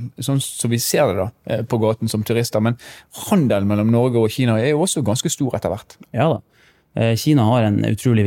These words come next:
Speaker 2: viktig posisjon i, egentlig i den globale verdikjeden. Med det menes det at veldig mange produsenter av varer og tjenester i andre land er avhengig av å få forsendelser fra Kina.
Speaker 1: Mm.
Speaker 2: I tillegg til at vi, ikke sant, kjøper en del kin-, kaller kinesiske billige varer i anførselstegn.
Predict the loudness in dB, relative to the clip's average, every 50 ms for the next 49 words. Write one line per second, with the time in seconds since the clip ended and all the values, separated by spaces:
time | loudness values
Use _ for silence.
0 | 2 0 -2 -4 -4 -2 -2 -2 -2 0 0 0 0 0 0 0 0 0 0 0
1 | 0 0 0 2 0 2 2 0 0 0 2 2 2 2 2 2 2 2 2 0
2 | 0 0 2 2 2 2 0 0 -2 0 0 0 -2 -2 -6 -8 -8 -8 -6 -4
3 | -2 0 2 2 2 4 4 2 2 0 0 -2 -2 -2 -4 -10 -20 _ _ _
4 | _ -20 -20 _ -8 -4 -2 0 2 2 4 4 4 4 4 4 4 4 2 2
5 | 0 -2 -4 _ -4 -2 -2 -2 0 0 0 0 2 0 0 0 -2 -2 -4 -6
6 | -6 -4 -2 0 0 2 2 0 -2 -2 -2 0 0 0 0 0 0 0 0 -2
7 | -4 -6 -4 0 2 2 4 4 4 4 4 4 2 0 0 -2 -2 -2 0 0
8 | 2 2 2 2 2 0 -2 -2 -2 0 0 0 0 -2 -6 _ _ -10 -8 -4
9 | 0 0 0 0 0 -4 -6 -6 -6 -6 -4 -2 -4 -4 -4 -8 -8 -4 -4 -4
10 | -4 -4 -8 -12 -10 -4 0 2 2 2 2 2 0 -2 -2 -2 -2 0 0 0
11 | 0 -2 -4 -6 -6 -6 -6 -6 -4 -2 0 0 0 0 0 0 2 0 0 -2
12 | -4 -10 _ _ -8 -4 -2 -2 -2 -2 -4 -4 -2 0 0 0 0 2 2 2
13 | 2 0 -2 -4 -4 -2 -2 -2 0 0 0 0 -2 0 0 0 2 2 2 2
14 | 0 0 2 2 2 2 0 0 0 -2 -2 -2 -2 -2 -2 -2 -2 -2 -2 -2
15 | -2 -4 -6 -4 -6 -6 -6 -8 -20